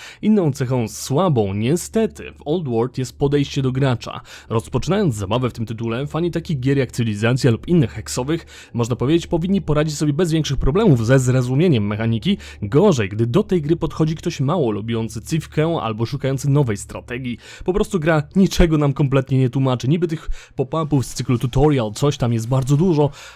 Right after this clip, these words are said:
ale z drugiej strony to wszystko jest czytane, to nic nie jest zrobione na zasadzie przykładu. Niektóre mechaniki są inne, jak na przykład faktyczna regeneracja surowców na mapie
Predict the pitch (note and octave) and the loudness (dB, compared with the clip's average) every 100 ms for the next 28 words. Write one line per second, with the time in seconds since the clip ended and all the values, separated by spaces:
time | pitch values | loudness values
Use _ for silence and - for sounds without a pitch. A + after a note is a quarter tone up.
0 | - A#2 C3+ D3 F#3 - G3 F#3+ F#3 - | -6 0 0 0 -6 -4 0 2 0 -2
1 | F3+ E3 G3 G3 - D3+ D3+ A#2+ F#2+ C3 | -6 -6 -2 -2 -2 -4 -2 -2 -2 0
2 | E3+ G#3 - E3+ C3+ C3+ C#3+ C#3+ D3 C3+ | 2 0 -2 -2 0 -2 0 0 -2 0
3 | A#2 D3 F3+ E3+ E3 F3 A#2+ A#2+ B2 A#2+ | 4 4 4 0 -2 -2 -4 -2 -4 -6
4 | - - D3 C#3 C3+ A2 E2 E2 - - | -6 -4 0 2 2 2 -4 -12 -16 -12
5 | - G#2+ - G3 C#3 A#2+ C#3 E3+ - F3 | -4 -4 2 4 6 6 4 2 0 -2
6 | - G#3 C#3 F#2+ F#2+ G2+ A2+ C#3+ C3 - | 2 4 4 2 -4 -6 -2 -2 -2 -2
7 | D3 - - F3 - C#3+ C3+ B2+ C#3 C3+ | -2 -4 -4 -6 -2 -2 0 2 2 4
8 | C#3+ C#3+ D#3 C3+ - A#2+ E3 - A2 G#2+ | 2 0 -2 -2 -2 0 0 0 -4 -2
9 | G#2 G#2+ G#2 C#3 | 0 0 0 -2